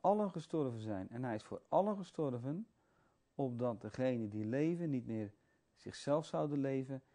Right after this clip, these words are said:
maar die, die voor hen gestorven en opgewekt is. Je ziet hier duidelijk een motivatie van iemand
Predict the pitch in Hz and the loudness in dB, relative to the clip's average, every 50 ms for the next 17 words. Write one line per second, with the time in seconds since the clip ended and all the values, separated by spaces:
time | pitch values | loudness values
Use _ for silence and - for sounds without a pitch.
0 | _ _ _ _ - 117 110 107 104 107 110 143 160 170 160 135 127 113 107 117 | _ _ _ _ -4 -2 -2 -2 -2 -2 0 0 2 0 0 -2 -4 -4 -4 -4
1 | 113 113 107 - _ _ _ _ 110 120 143 170 165 151 - - - - 127 127 | -4 -4 -4 -6 _ _ _ _ -2 0 0 0 -2 -4 -8 -14 -6 -4 -4 -4
2 | 135 131 139 139 131 - - 117 107 98 95 - 98 92 95 - - 107 104 143 | -2 -2 -4 -4 -4 -6 -6 -8 -8 -8 -8 -10 -14 -14 -12 -10 -10 -4 -4 -2
3 | 160 156 151 135 120 107 127 131 147 160 165 151 - 139 123 120 113 107 - - | -2 0 0 -2 0 2 2 4 4 2 2 -2 -4 -4 -2 -2 -2 -2 -4 -6
4 | 110 104 107 107 117 147 147 - 160 143 135 139 147 139 139 135 139 156 180 - | -6 -4 -4 -2 -2 -4 -6 -8 -8 -6 -4 -2 0 0 2 2 0 -2 -2 -6